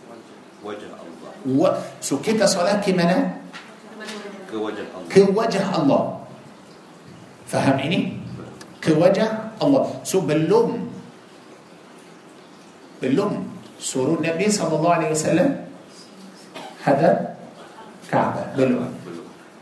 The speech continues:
Speaker 2: Maknanya dalam ayat ini ada tarbiyah. Ada tarbiyah. Allah nak ajar kita kamu salat kerana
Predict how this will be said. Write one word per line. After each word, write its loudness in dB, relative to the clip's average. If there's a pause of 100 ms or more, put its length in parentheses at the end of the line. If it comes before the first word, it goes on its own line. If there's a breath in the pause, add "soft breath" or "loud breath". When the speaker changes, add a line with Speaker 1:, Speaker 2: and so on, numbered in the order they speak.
(680)
Speaker 2:
Maknanya 0
dalam 8
ayat 2
ini -2
ada 2
tarbiyah. -2 (1500)
Ada 2 (720)
tarbiyah. 2 (600)
Allah 2
nak -2 (120)
ajar 2
kita -2
kamu -2
salat 0
kerana 2